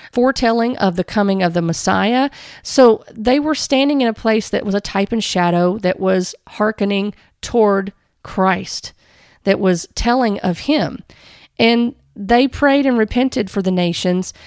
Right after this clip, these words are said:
And also, too, we need to consider that America, yet again, I'm gonna say this, does not have a special covenant with God. Israel had a special covenant with God.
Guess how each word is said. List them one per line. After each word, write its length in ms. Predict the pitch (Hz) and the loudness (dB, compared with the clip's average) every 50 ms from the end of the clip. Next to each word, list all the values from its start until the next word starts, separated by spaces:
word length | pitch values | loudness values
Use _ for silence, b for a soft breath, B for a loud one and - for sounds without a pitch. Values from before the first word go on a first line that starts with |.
| B B B B B _ - | B B B B B _ 0
And 160 | 233 208 214 | 2 4 4
also, 340 | 226 277 311 - - 285 269 | 4 2 2 2 0 -2 -2
too, 240 | - - 302 302 277 | 0 -2 -2 0 0
we 80 | 262 | 0
need 140 | 240 208 196 | 0 0 0
to 60 | 196 - | -2 -2
consider 580 | - 185 180 - - 180 165 170 170 180 196 b b b b b b b | -2 -4 -2 0 0 2 2 4 2 2 -2 b b b b b b b
that 240 | 233 202 214 214 220 - | 0 2 2 2 4 2
America, 800 | 214 202 208 226 233 262 285 285 - - 233 226 233 247 302 - _ | 0 0 2 2 2 2 0 0 0 0 0 2 0 0 -2 -6 _
yet 300 | - 196 190 185 202 226 | -12 -6 -2 0 0 0
again, 280 | 254 226 262 254 220 208 | 0 -2 0 -2 0 0
I'm 100 | 190 185 | -2 -2
gonna 200 | 185 180 180 185 | -2 -2 -2 -2
say 240 | - - 196 180 185 | -2 -4 -4 -2 0
this, 300 | 175 165 175 196 - B B B B B B B B | 0 -2 -2 -2 -6 B B B B B B B B
does 220 | - 240 240 220 | 4 4 4 4
not 320 | 226 233 240 254 285 - - | 4 4 4 4 2 0 0
have 160 | - 277 269 | -2 0 0
a 60 | 277 | 0
special 440 | 254 - - 208 202 - - 226 214 | -2 2 2 2 2 2 -2 -4 -4
covenant 640 | - - - - 262 277 254 226 185 180 185 - - _ | -4 -6 -2 0 0 0 0 0 -2 -2 -2 -4 -8 _
with 340 | - 196 190 196 202 - - | -6 -2 0 0 0 -2 -2
God. 460 | - 214 226 214 180 156 120 - 180 B B B B B B B _ | 0 0 2 2 0 -2 -6 -10 -14 B B B B B B B _
Israel 840 | - 247 277 339 254 - - 311 269 254 226 214 208 214 226 226 - _ _ _ _ | 4 4 4 4 2 0 -2 0 0 2 2 2 2 2 0 -2 -8 _ _ _ _
had 200 | - 247 240 233 | 0 2 2 2
a 60 | 233 | 2
special 380 | - - 214 208 - - 196 | 0 0 0 0 2 0 -4
covenant 400 | - - 220 208 185 180 175 - | -2 0 0 0 0 0 -4 -4
with 180 | - 185 175 175 | -4 -6 -6 -2
God. 320 | - 170 165 147 - - | -2 -4 -4 -4 -8 -14